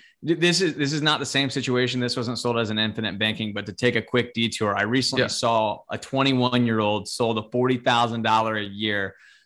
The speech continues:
Speaker 1: um, permanent life insurance policy. I actually tweeted about this.
Speaker 2: Yeah, I remember
Speaker 1: Perma-
Speaker 2: the situation.
Speaker 1: Yeah, permanent life insurance policy. And so the agent on that, so i-, if you manage forty thousand dollars for somebody, the amount of money that you're gonna make on that is virtually nothing.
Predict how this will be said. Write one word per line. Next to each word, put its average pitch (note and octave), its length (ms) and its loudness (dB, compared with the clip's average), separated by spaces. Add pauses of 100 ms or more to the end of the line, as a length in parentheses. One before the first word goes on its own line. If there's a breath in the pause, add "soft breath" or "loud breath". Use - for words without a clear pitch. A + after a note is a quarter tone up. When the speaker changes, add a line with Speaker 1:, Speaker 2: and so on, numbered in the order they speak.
(220 soft breath)
Speaker 1:
um, F#2 340 2
permanent B2+ 460 2
life A#2 320 4
insurance G#2 460 -4
policy. G2+ 420 2
I G#2+ 80 4
actually A#2 260 2
tweeted G#2+ 320 -2
about F#2+ 300 -2
this. A#2+ 200 2
Speaker 2:
Yeah, - 60 -2 (100)
I B2 40 0
remember C#3 300 4
Speaker 1:
Perma- C#3 40 2
Speaker 2:
the - 40 -6
situation. A2+ 500 -4 (460 soft breath)
Speaker 1:
Yeah, C#3 200 6
permanent C#3 480 2
life B2+ 240 4
insurance A2+ 420 -2
policy. G#2+ 540 -2
And G2+ 120 -6
so A#2 200 2
the A#2 260 -2
agent D#3+ 460 2
on C#3 160 2
that, C3 340 2 (280 soft breath)
so D3+ 260 4
i-, D#3 180 0
if C#3 140 -2
you A#3+ 220 4
manage E3 320 -2
forty D3 240 -2
thousand B2+ 320 0
dollars A2 300 0
for B2+ 80 -14
somebody, C3+ 600 -2
the C3 80 -2
amount D3 220 0
of D3+ 80 -2
money D3 120 2
that C3 60 2
you're A#2+ 80 0
gonna A#2 120 0
make G#2+ 160 -2
on G#2+ 100 -2
that G2+ 140 -2
is G2 100 -8
virtually F#2+ 380 -8
nothing. - 300 -14